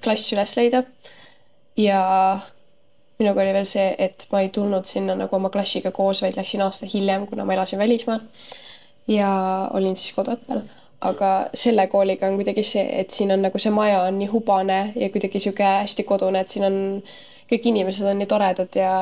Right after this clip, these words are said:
nagu hästi vastu võtnud. Ja kõik kohad leidsin üsna kiiresti üles, et ei olnud nii nagu raske kohaneda,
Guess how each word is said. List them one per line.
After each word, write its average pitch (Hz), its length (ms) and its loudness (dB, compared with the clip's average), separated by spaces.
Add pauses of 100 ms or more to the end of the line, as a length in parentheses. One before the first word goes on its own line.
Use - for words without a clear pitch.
(220)
nagu 190 160 0
hästi 208 300 -2
vastu 220 260 -2
võtnud. 196 320 -6 (520)
Ja 190 200 2 (440)
kõik 220 200 0
kohad 196 240 -2
leidsin 190 320 -2
üsna 208 200 2
kiiresti 190 500 -6 (380)
üles, 196 280 -2 (120)
et 196 160 -4
ei 190 80 2
olnud 185 240 0
nii 190 280 -4
nagu 190 200 -4
raske - 320 -2
kohaneda, 185 440 -8